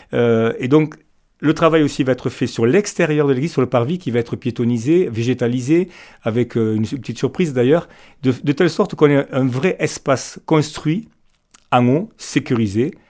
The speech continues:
euh, confortable, pour que les pèlerins puissent monter et profiter aussi de toute la vie de Bernadette, euh, dans, dans la cité de Lourdes. J'aimerais lui montrer ça et lui dire que nous sommes toujours au rendez-vous. Alors peut-être, et je vais pas,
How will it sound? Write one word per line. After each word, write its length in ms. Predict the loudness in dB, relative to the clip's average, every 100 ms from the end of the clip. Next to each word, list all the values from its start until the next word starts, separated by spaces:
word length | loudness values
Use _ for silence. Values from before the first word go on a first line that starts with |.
| _ _ -14
euh, 60 | 0
confortable, 760 | 0 2 -2 0 0 0 -4 -10 -14
pour 160 | -10 -6
que 100 | -2
les 60 | 2
pèlerins 400 | 2 4 2 0
puissent 360 | -2 -6 -2 -4
monter 560 | 0 0 0 2 2 2
et 60 | -2
profiter 400 | -4 -6 -4 -4
aussi 260 | -2 -4
de 80 | -6
toute 260 | -4 -4 0
la 120 | 0
vie 100 | 0
de 100 | 0
Bernadette, 480 | 0 -2 2 2 0
euh, 140 | -2
dans, 220 | -2 -2
dans 80 | -2
la 80 | -2
cité 240 | -4 -4
de 80 | 0
Lourdes. 160 | 0 2
J'aimerais 300 | 2 4 4
lui 60 |
montrer 260 | 4 2 -2
ça 320 | -2 -2 -4 -16 -20 -20 -8
et 60 | -2
lui 120 | 0
dire 220 | 2 0
que 100 | 4
nous 140 | 4 4
sommes 220 | 2 2
toujours 220 | 2 2
au 60 | 4
rendez-vous. 440 | 2 2 0 -4 -6 -16 -20 0
Alors 140 | 2
peut-être, 480 | 2 2 2 2 -4
et 140 | -2 -2
je 100 | -2
vais 120 | 0
pas, 400 | 2 4 4